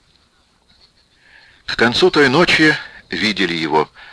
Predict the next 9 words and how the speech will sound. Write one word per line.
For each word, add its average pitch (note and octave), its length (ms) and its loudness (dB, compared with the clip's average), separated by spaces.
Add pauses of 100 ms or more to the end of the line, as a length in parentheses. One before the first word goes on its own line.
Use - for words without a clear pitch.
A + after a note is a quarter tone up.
(220)
как - 240 -4
он A#2+ 180 2
над G#2+ 200 0
раковиной, G2+ 640 0 (400)
поднимая F2+ 500 0
ноги, G2+ 420 -2 (500)
поочередно F2+ 600 0
мыл F2+ 260 -2
голенища, E2 800 -2